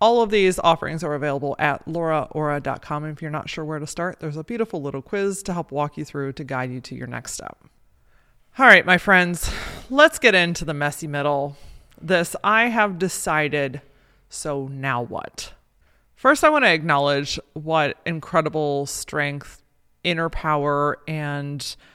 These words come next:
clarity it takes to really come to a decision. And sometimes decisions are very glaringly obvious, so it's not,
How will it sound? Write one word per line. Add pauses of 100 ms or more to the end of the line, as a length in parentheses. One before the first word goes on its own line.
(260)
clarity (520)
it
takes
to
really
come
to
a
decision.
And
sometimes
decisions
are
very
glaringly
obvious,
so
it's
not,